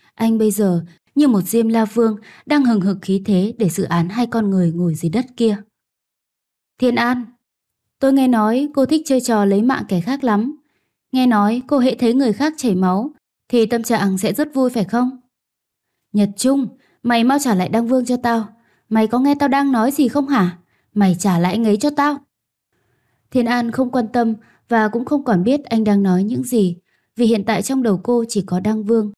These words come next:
chỉ có một hình ảnh Đăng Vương mà thôi. Nhật Trung cũng hiểu điều đó nên cũng không muốn kéo dài thêm thời gian nữa. "Tiểu Hổ, mang cô ta ra ngoài, lần lượt chặt đứt từng ngón tay bên trái của cô ta.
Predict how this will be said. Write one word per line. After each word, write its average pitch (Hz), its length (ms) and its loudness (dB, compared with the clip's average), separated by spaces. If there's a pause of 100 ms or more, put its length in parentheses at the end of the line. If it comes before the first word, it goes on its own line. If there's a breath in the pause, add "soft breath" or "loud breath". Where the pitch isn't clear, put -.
(300)
chỉ 240 160 0
có 208 280 2
một 262 200 2
hình 202 220 0
ảnh 180 240 2
Đăng 208 180 0
Vương 208 240 0
mà 175 200 0
thôi. 226 260 2 (680)
Nhật 214 180 0
Trung 269 260 0
cũng 254 160 0
hiểu 240 200 2
điều 175 160 2
đó 180 380 -2 (220 soft breath)
nên 247 300 0
cũng 233 120 -4
không 247 240 0
muốn 202 220 0
kéo 196 200 0
dài 196 300 0
thêm 196 200 0
thời 190 160 0
gian 185 260 0
nữa. 202 220 -2 (960)
"Tiểu 208 160 2
Hổ, 196 360 0 (340)
mang 269 300 2
cô 285 60 2
ta 269 140 0
ra 247 120 2
ngoài, 208 360 0 (480)
lần 208 280 2
lượt 202 220 2
chặt 202 180 -2 (100)
đứt 320 240 0
từng 214 180 2
ngón 208 160 0
tay 240 160 0
bên 202 160 0
trái 208 240 0
của 220 140 0
cô 196 140 -2
ta. 196 360 -2